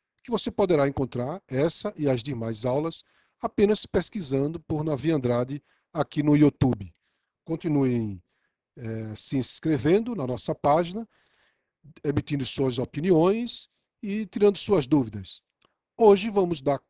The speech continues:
continuidade ao nosso assunto de concordância verbal, que é a nossa videoaula parte oito, que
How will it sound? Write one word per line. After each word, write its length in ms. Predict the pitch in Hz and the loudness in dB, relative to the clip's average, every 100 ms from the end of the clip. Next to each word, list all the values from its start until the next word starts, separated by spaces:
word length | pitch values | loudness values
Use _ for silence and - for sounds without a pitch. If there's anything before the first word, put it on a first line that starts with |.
| - | -4
continuidade 680 | 240 - 170 139 127 123 127 | -2 0 0 0 0 0 0
ao 80 | 127 | 0
nosso 260 | 127 - | -2 -4
assunto 400 | 123 - 127 120 | -8 -8 -8 -8
de 100 | 123 | -10
concordância 680 | - 120 131 117 110 - 120 | -8 -8 -6 -8 -8 -10 -4
verbal, 520 | 143 151 139 143 208 _ _ _ _ _ _ _ | -2 -2 -2 -6 -12 _ _ _ _ _ _ _
que 180 | 202 175 | 0 2
é 80 | 147 | 4
a 80 | |
nossa 400 | 139 131 - 123 | 2 0 -2 -6
videoaula 600 | 107 92 143 131 123 120 110 | -6 -6 2 4 4 0 -6
parte 420 | - 120 - 190 | -8 -8 0 6
oito, 460 | 151 170 - 220 - _ _ _ _ _ _ _ _ | 8 8 4 -10 -10 _ _ _ _ _ _ _ _
que 220 | 185 | -6